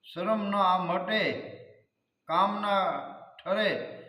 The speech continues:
એવાનું નામ સતીનું ધરે, એ તો નિશ્ચય નરકમાં પડે. અસ-, અસ-, અસે કંબળ ઉપર પાવ ધરે, સમદ્રષ્ટિથી એની કરે પૂંજા,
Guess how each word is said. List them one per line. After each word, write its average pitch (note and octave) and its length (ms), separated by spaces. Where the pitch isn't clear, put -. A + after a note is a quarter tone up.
એવાનું G3 500
નામ F#3 560
સતીનું G3+ 520
ધરે, F3+ 280
એ E3+ 380
તો G#3 240
નિશ્ચય F#3 520
નરકમાં F#3 680
પડે. E3+ 460
અસ-, - 480
અસ-, - 300
અસે G3 440
કંબળ G#3 480
ઉપર G3+ 440
પાવ G3+ 260
ધરે, F#3 280
સમદ્રષ્ટિથી G3 1000
એની G3 320
કરે F#3+ 300
પૂંજા, F#3 520